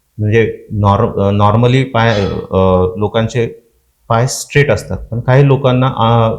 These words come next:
जन्मताच थोडासा पायाला बाक असतो आणि त्यांच्यामध्ये जर वजन वाढलं, तर त्यांना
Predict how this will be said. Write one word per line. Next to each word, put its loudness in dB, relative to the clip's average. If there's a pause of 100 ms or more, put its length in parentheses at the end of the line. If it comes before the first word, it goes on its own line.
(120)
जन्मताच 2
थोडासा 2
पायाला 2
बाक 0
असतो -10 (300)
आणि 0
त्यांच्यामध्ये 4
जर 4
वजन 4
वाढलं, 4
तर -2
त्यांना -2